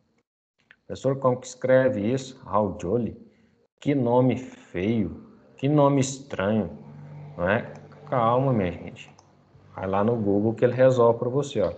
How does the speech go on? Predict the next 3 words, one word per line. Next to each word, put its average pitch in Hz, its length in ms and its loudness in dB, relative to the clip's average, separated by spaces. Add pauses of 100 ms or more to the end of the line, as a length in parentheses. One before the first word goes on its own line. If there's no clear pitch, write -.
(360)
Corpúsculo 107 960 -2 (1900)
de 104 460 2 (340)
Hall-Joly. 123 1600 0